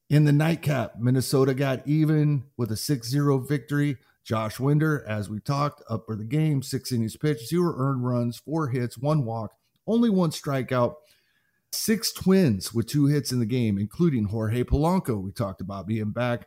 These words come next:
and a three-run home run. Buxton and Miranda had home runs as well. Connor Pilkington, the other one we talked about coming up for this game, four and a third,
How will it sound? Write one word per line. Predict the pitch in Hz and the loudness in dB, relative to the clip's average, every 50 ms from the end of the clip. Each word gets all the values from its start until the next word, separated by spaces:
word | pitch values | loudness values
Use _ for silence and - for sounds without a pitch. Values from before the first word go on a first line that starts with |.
| _ | _
and | 113 117 117 110 104 | -4 -2 0 0 -2
a | 101 101 | -2 -4
three-run | - - 110 120 127 127 117 110 117 110 101 | -6 -4 -2 0 2 2 2 2 0 0 0
home | 98 95 123 123 113 110 113 | 0 0 0 2 2 2 2
run. | 117 120 123 120 120 120 107 - _ _ _ _ _ _ _ | 2 2 2 2 2 0 -4 -8 _ _ _ _ _ _ _
Buxton | 151 151 151 151 - - 156 147 135 - - _ | -2 0 0 -2 -4 0 0 0 0 -2 -6 _
and | - 131 131 131 131 127 123 107 | -6 -4 -2 -2 -2 -2 -4 -2
Miranda | - 117 120 113 110 107 107 117 120 127 123 113 101 101 | -2 0 0 0 0 0 0 0 0 0 0 -2 -2 -6
had | 98 107 120 113 107 | -6 -6 -4 -4 -4
home | 104 98 120 123 123 120 117 110 | -4 -4 -2 0 2 2 2 2
runs | 113 117 117 110 98 - - _ | 2 2 2 0 0 -4 -10 _
as | 113 113 104 98 95 90 101 | -6 -6 -4 -4 -6 -8 -6
well. | 101 107 107 110 117 120 120 - _ _ _ _ _ | -4 -2 -2 -2 -2 -2 -6 -10 _ _ _ _ _
Connor | - - 107 101 98 90 | -6 -4 -2 -2 -2 -4
Pilkington, | - - 127 131 127 - 147 131 123 160 156 151 147 151 139 135 - | -2 -2 -2 -2 0 0 -2 0 0 0 0 0 -2 -4 -6 -8 -12
the | _ 85 107 | _ -10 -8
other | 110 113 120 120 117 117 | -6 -6 -4 -4 -4 -4
one | 117 117 123 120 120 | -2 -2 -2 -2 -2
we | 120 120 110 | -2 -4 -4
talked | - - 135 120 120 - - | -6 -6 -6 -6 -6 -8 -6
about | 113 120 123 120 120 - | -6 -4 -4 -6 -4 -4
coming | 131 127 123 120 - - | -2 0 0 -2 -4 -2
up | - 139 135 131 - _ _ | -2 -2 -2 -2 -6 _ _
for | - 131 120 120 117 | -8 -4 -4 -4 -2
this | 101 120 117 110 - - | -2 -2 -4 -4 -6 -6
game, | 120 127 143 147 139 139 135 127 - _ _ _ _ _ _ | -4 -2 0 0 0 0 -2 -4 -6 _ _ _ _ _ _
four | - - 147 143 156 160 160 | -10 -2 0 2 4 4 4
and | 151 | 4
a | 143 | 2
third, | 131 - - 120 120 117 113 110 98 | 2 2 2 2 2 4 2 0 -2